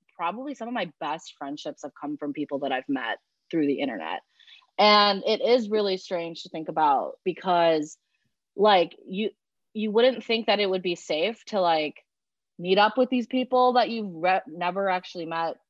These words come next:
in person or, like, talked to on the phone. But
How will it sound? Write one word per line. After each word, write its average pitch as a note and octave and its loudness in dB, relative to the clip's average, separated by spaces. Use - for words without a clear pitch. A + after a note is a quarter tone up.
in D3 -12
person F3+ 0
or, C#3+ -8
like, B2 -8
talked D3 -8
to D#3+ -10
on D3+ -8
the D3+ -14
phone. A3 4
But F#3 2